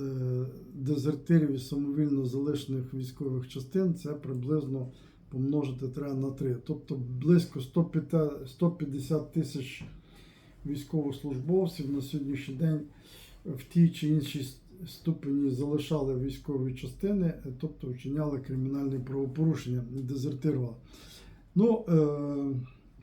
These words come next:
з того всього виходить, е, те, що, перше, війна не подобається українському народові, на превеликий жаль, це факт. Е, настрої, е,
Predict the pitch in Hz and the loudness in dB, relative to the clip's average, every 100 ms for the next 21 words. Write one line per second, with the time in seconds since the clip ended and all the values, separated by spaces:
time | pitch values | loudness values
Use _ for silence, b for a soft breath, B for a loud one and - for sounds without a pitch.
0 | - - - - 220 214 180 - 208 180 | -20 -20 -14 2 6 6 6 6 6 6
1 | 170 208 202 180 170 - 147 147 139 170 | 2 4 6 6 4 0 -2 0 -2 2
2 | 196 190 - - - - 135 127 175 143 | 2 2 -4 -12 -16 -8 -4 2 2 2
3 | - 123 - - - b b b b b | -4 -8 -10 -20 -20 b b b b b
4 | b 143 185 196 185 170 170 170 175 170 | b 6 6 8 8 8 6 4 6 6
5 | 151 147 147 147 139 131 - 151 160 160 | 6 4 2 -2 -2 -4 -8 -4 2 4
6 | 151 - 151 151 160 180 202 175 165 160 | 4 2 0 2 4 4 4 4 4 2
7 | 123 - - - - 151 151 139 160 160 | -2 -14 -20 -20 -6 -2 0 2 4 6
8 | 160 156 151 131 147 139 - 131 - 196 | 4 2 -2 -2 -2 -4 -4 -6 -2 -4
9 | 202 - - - - B B B B B | -4 -12 -20 -20 -20 B B B B B
10 | B - 135 135 131 131 127 127 127 - | B -12 -8 -6 -6 -4 -4 -4 -6 -10
11 | - - 180 160 165 185 170 170 156 147 | -14 -14 -2 6 8 8 4 2 2 4
12 | 151 143 143 139 139 131 127 123 | 2 2 -2 -2 -2 0 -2 -4